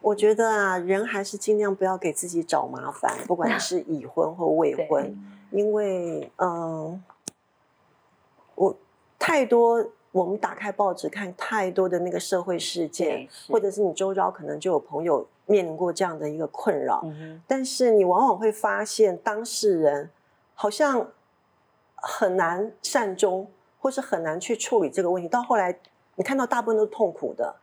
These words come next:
Speaker 1: 就是
Speaker 2: 如果你是戏里的这个大老婆，戏外真的遇到这样的状况，你的处理会不一样吗？
Speaker 1: 哎呀，我的天哪！如果是我，<laughs> 呃，戏里的角色在戏外
Speaker 2: 发生的话。
Speaker 1: 发生的话，我应该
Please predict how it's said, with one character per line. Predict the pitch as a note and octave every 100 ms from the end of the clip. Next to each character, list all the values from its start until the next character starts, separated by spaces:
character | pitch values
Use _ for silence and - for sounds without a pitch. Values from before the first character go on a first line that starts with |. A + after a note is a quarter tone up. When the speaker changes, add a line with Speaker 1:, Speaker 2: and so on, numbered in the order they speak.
| _
Speaker 1:
就 | B3
是 | C#4
Speaker 2:
如 |
果 | D4
你 | A#3
是 | G#3 B3+
戏 | - B3+
里 | F#3 D3+
的 | D#3
这 | F#3+
个 |
大 | F#3+ F#3
老 | D#3 C#3+
婆， | - G#2 G2 - _
戏 | - - - - D4
外 | A3 A3+
真 | G3 G3+
的 | F#3+
遇 | F3+
到 | F3 D#3+
这 | D#3+
样 | D3
的 |
状 | - C#3+
况， | D3 C#3+ - F3
你 | - G3+
的 | G#3
处 | G#3 A3+
理 | G#3
会 | F#3
不 | F3
一 | D#3
样 | C3+ -
吗？ | -
Speaker 1:
哎 | C4
呀， | B3
我 | G3
的 | F#3+
天 | - - F#3+ F#3+
哪！ | E3+ C3+ -
如 | A3+
果 | B3
是 | - - -
我， | B3 D#4 F#3 - C#4+ C4+
<laughs> | - - -
呃， | F#3+ F#3 F3 E3
戏 | E3 - C#4+ B3+
里 | F#3+ D#3 C3 - _ _ -
的 | F#3+ E3+
角 | F#3+ A#2
色 | - G3+ F#3+ D#3 - _
在 | - G#3+ F#3
戏 | - - G3
外 | F3+ E3+ C#3 - _ _ _ _
Speaker 2:
发 | - D3+
生 | - F#3+
的 |
话。 |
Speaker 1:
发 | D#3+
生 | C#3+ D#3+
的 | D#3+ B2
话， | - C#3+ - _ _ _ _ _ _ _ _ _ _ _ -
我 | A#3 F#3
应 | A#3
该 | C4 B3+ B3+ B3+